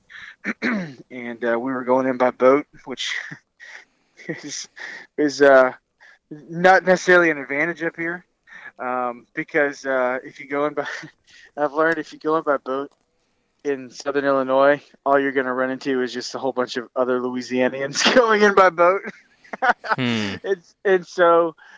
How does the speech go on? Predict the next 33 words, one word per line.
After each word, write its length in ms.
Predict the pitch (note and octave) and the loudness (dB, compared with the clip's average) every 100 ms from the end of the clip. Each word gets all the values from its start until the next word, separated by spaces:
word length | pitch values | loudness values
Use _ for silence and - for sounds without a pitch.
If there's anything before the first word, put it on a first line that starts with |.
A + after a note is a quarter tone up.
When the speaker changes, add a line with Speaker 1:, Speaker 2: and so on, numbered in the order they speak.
| _ | _
Speaker 1:
uh, 300 | C#3+ D3+ D3 | -4 0 2
I'm 240 | C#3+ F3 E3 | 2 0 0
not, 300 | D#3+ D3 C#3+ _ F3 D#3 D3+ D3 | 0 0 0 _ -18 -18 -16 -6
not 220 | D3 C#3+ | -4 -4
exaggerating. 880 | C3 A#2+ B2 B2 A#2 A2+ G#2 G2 G#2 _ | -6 -10 -8 -8 -10 -12 -12 -14 -20 _
This, 280 | C3+ - C3 | -12 -12 -2
yeah, 260 | B2+ A2+ | 2 2
it's 180 | G#2+ - | 2 -8
pretty, 280 | - D3 B2+ | -6 -4 -4
it's 260 | - C3 | -6 -16
pretty 240 | - D3 A#2+ | -6 -4 -4
funny. 400 | - A#2 F2 - _ - - _ A#2+ | 0 0 0 -12 _ -20 -20 _ -6
Um, 460 | B2 A#2 G#2 G#2 _ _ _ _ _ _ | -2 0 -2 -6 _ _ _ _ _ _
but, 380 | A#2 B2+ B2 A#2 | -2 4 4 6
uh, 340 | A#2 A2 G#2 - _ _ - | 4 4 2 -4 _ _ -10
anyway, 340 | C3+ C3 A#2 | -4 -2 -2
so 220 | A2+ - B2 | -2 -4 -2
we, 240 | D3 F3+ | -2 -2
we, 200 | D3 F3 | -4 -4
we 400 | F#3 D#3+ C#3 E3+ | -2 -4 -4 -2
went, 260 | G3+ G3 D#3 - F2+ _ | 0 0 0 -6 -20 _
we 100 | D#3+ | 2
were 140 | F3 | 4
actually 320 | C#3 C3+ - B2 | 2 0 -6 -12
in 80 | |
a 40 | A2 | -12
place 360 | - A#2 G#2+ | -10 -10 -10
on 80 | A2 | -12
the 40 | G#2+ | -12
Mississippi 400 | G#2+ - A2 G#2+ | -10 -8 -10 -6
River, 420 | G#2+ G#2+ G#2+ G#2 | -4 -2 -2 -4
and, 180 | F#2 - _ _ - - - - _ _ _ _ | -6 -14 _ _ -20 -20 -20 -20 _ _ _ _
um, 400 | - A2+ G#2 F#2+ | -4 -2 -2 -6